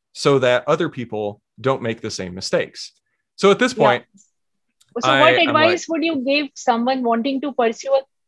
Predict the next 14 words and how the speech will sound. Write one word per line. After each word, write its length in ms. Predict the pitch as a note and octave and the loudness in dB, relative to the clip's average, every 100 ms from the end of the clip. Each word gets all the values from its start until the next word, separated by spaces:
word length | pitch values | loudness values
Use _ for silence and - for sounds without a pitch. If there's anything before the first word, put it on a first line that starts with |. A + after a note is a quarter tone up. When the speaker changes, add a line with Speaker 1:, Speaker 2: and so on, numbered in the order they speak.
| _ | _
Speaker 2:
career 420 | - A3 B3 A3+ G#3 | -2 0 4 2 2
similar 420 | - A#3 B3+ C4+ | -2 -2 2 0
to 80 | C4 | 0
yours? 320 | B3 A3+ A3+ A#3+ A3 G#3+ | -2 -2 -4 -8 -10 -8
Because 320 | A3+ B3+ A3+ | -2 -2 0
our 240 | A#3 B3+ | 0 2
audience, 500 | C#4 C4+ C#4+ C#4 - _ _ _ _ | 2 -2 -4 -10 -14 _ _ _ _
you 120 | B3 | -10
know, 180 | C4+ D4+ | -8 -8
are 360 | B3+ C4 C4 C4+ | -6 -4 -2 -4
many 400 | A#3+ B3 C4+ C#4 | -8 -10 -10 -10
entrepreneurs 840 | A3+ A3 A3 C4 C4 B3 B3 B3+ | -10 -8 -8 -8 -6 -4 -2 -4
or, 340 | - A#3+ C4 D4 C4 A#3 | -4 2 2 2 -2 -2
uh, 300 | A3+ A3+ A3 | 0 0 -4